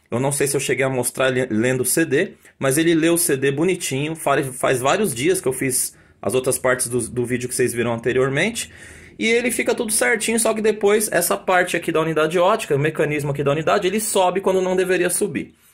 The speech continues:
O que que acontece? É, eu tô tentando resolver o problema, é por isso que o vídeo não foi ao ar ainda, essa, a, a parte final.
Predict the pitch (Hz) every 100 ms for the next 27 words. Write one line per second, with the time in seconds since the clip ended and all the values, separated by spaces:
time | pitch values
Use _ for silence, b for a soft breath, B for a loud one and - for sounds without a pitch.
0 | b 170 185 185 180 170 104 - - -
1 | B B B 120 123 123 123 143 143 185
2 | 214 214 208 214 175 156 139 139 151 143
3 | 131 139 180 208 B B B - 117 147
4 | 151 196 - 151 147 151 170 - 151 139
5 | 123 127 120 131 120 - 110 - 110 104
6 | 82 101 107 120 117 - 135 117 117 165
7 | -